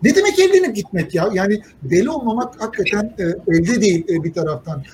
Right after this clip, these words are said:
O yüzden ülkede çarpık bir zihniyet var. Yıllarca da şahit olduğum bir durum var. E, iş hayatı bana da bu imkanları verdi. Çok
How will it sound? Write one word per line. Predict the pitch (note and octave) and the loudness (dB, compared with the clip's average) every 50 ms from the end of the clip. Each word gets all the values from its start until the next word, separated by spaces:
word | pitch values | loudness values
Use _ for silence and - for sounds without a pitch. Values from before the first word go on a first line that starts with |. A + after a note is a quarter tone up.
| - - - - - - | -20 -20 -20 -20 -4 2
O | D#4 E4+ D#4+ | 4 4 6
yüzden | C4+ G3+ E3 D#3+ D#3+ D#3 - - - - - - - _ - - - | 4 4 2 2 0 0 -2 -8 -16 -20 -20 -20 -20 _ -20 0 4
ülkede | E4 E4 F4+ - - A3+ G3 F3 F#3+ G3+ - - | 6 6 6 6 4 4 4 4 2 0 -2 -4
çarpık | - - - D4 D4+ D4+ - C4+ A#3+ - - | -6 -4 -2 -2 -2 -2 -4 -8 -10 -6 -4
bir | A#3 | -4
zihniyet | A3 F#3+ G3+ G3+ G3 F#3+ G3 G#3 G3+ G3+ - E3 | -2 -2 -2 -2 -2 0 2 2 0 0 0 -8
var. | D#3+ D#3+ E3 | -8 -6 -2
Yıllarca | F3+ A3+ A#3+ C4 D4 C#4+ B3+ G3+ A3 G3 | 0 0 2 4 4 2 2 2 2 2
da | G3 | 2
şahit | F3+ - - F3+ G3+ A3 G#3 A3 | 2 2 0 0 0 0 0 0
olduğum | G#3 F3+ E3+ F3+ G#3 G3+ F3 | -2 -2 0 0 0 0 -2
bir | E3 D3 | -4 -2
durum | D#3+ E3+ F#3+ F#3+ | 0 0 0 0
var. | E3+ D#3 C#3 C3+ C#3 - - - - - - - - | 0 -4 -6 -8 -10 -12 -18 -20 -20 -20 -20 -6 -2
E, | E3 D#3+ - | 0 0 2
iş | - G4 C4 - D#4+ | 0 0 0 0 2
hayatı | D4+ C4 G#3+ F3+ E3+ - - F3 F3 - - - | 2 4 4 4 2 2 -2 -2 -2 -2 -6 -4
bana | D#3+ F3 G#3+ B3+ C4+ | -2 0 0 2 0
da | B3 G#3 | 0 0
bu | G3+ G#3 | 0 -2
imkanları | G3+ G3 F#3 - G#3 G3 F#3+ F#3+ F3+ F#3 F3+ | -2 -2 -4 -6 -6 -6 -4 -2 -2 0 0
verdi. | A3 A3 G3+ E3 D#3 F3 - - - | 2 0 0 0 -2 -4 -6 -6 -12
Çok | - - G4+ - | -6 -6 -6 -6